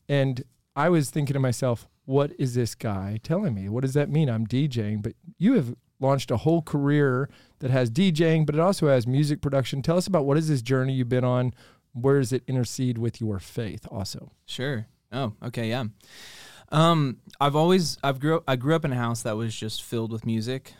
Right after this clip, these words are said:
Speaker 2: Um, my mom loved having the radio on when we did anything, whenever we'd go on road trips to, usually we drove to Colorado 'cause we have family out there. So just long trips filled with, with soundtracks and, um,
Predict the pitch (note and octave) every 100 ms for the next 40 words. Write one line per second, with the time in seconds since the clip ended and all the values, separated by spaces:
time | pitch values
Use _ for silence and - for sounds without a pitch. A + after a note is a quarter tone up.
0 | - - G#2+ G#2 G2+ F2+ - G#2+ G#2+ G#2+
1 | G#2+ G#2+ G#2+ G#2 - - A#2 G#2+ A2 A2
2 | A2+ A#2 A#2 A#2 A#2 A2 G#2+ G#2+ G2+ G#2
3 | - - A#2 A2+ A#2+ A#2+ A2+ G2+ G#2+ G#2
4 | G2+ G#2+ G#2+ G#2+ G#2+ - G#2+ - - -
5 | - G#2+ G2+ G2+ - _ _ _ _ _
6 | - D3+ E3 B2 A2 A2 A2 - G#2+ G#2+
7 | G#2 G#2 - G#2 G2+ G#2 G#2+ G#2+ G#2+ G#2
8 | G#2 - G#2+ G#2 G2 _ A#2 - G2+ A2
9 | A2 A2 A2+ A2+ - A#2 A2+ - - _
10 | - B2 A#2 A2+ - _ _ A2 G#2+ _
11 | _ - - A#2 A#2 C3 A#2 A2+ - A2
12 | G#2 G#2 - _ _ _ _ - A#2 G#2
13 | A2+ A2